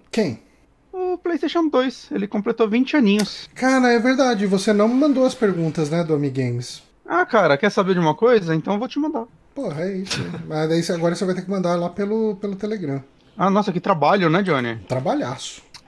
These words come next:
Speaker 2: Pergunta número um, então? Desse
Speaker 1: Tá.
Speaker 2: console lançado?
Speaker 1: Fa-, enquanto, em, faz o seguinte, enquanto você me
Speaker 2: Já,
Speaker 1: manda e eu vou
Speaker 2: já mandei.
Speaker 1: preenchendo aqui. Cadê? Onde você mandou?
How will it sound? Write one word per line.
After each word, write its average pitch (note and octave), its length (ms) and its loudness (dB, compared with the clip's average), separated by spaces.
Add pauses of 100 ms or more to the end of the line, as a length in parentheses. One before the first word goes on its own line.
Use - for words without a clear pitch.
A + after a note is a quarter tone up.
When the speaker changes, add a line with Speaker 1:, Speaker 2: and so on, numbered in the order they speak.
(100)
Speaker 2:
Pergunta G3+ 380 0
número F3+ 240 4
um, G3 160 4
então? G#3 340 2 (400)
Desse D#3+ 240 -2
Speaker 1:
Tá. E3+ 100 0
Speaker 2:
console F#3+ 380 4
lançado? F3 720 2
Speaker 1:
Fa-, A#3 220 0
enquanto, B3 340 0
em, A#3 200 -2
faz C#4+ 180 2
o - 40 -6
seguinte, F#3 280 0
enquanto A#3 180 -2
você A3+ 120 2
me G3 120 4
Speaker 2:
Já, G#3 160 4
Speaker 1:
manda D#3 400 0
e D#3+ 60 0
eu E3 100 4
vou E3 220 2
Speaker 2:
já F#3+ 80 2
mandei. - 160 2
Speaker 1:
preenchendo D#3+ 300 0
aqui. F#3+ 260 -4
Cadê? A3 380 -2
Onde F3 160 -2
você G3+ 80 -2
mandou? D3 260 -2